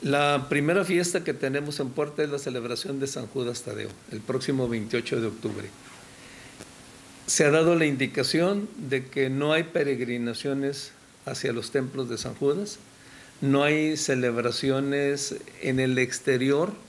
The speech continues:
eh, llámese kermés o convivio o venta de comida, eh,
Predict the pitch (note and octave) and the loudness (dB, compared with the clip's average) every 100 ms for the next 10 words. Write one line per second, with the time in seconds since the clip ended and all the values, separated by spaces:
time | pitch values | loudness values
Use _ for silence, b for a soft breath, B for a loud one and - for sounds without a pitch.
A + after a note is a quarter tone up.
0 | - - - - - - - C3 A#2 A2+ | -20 -20 -20 -20 -20 -20 -12 -8 -6 -4
1 | A2+ A2+ A2+ A2 A2 A2+ A2+ A#2 B2 B2 | -4 -4 -4 -6 -6 -6 -2 0 0 0
2 | A#2 A2+ A2 A#2 B2 C#3 C#3+ - D3+ C3+ | -2 -2 0 2 2 2 -2 -6 -8 -8
3 | - B2 G#2+ B2+ C3+ C#3 C#3+ C#3+ C#3 B | -10 -8 0 4 4 4 2 0 -2 B
4 | B B - B2 B2+ C3 C3 C3+ A#2+ A#2 | B B -4 2 2 2 2 0 0 -4
5 | - A#2 A#2 C3+ D3 C#3+ D3 D3 - B | -6 -4 0 2 2 2 0 -2 -8 B
6 | B B - C3 B2 - | B B -6 -2 -2 -4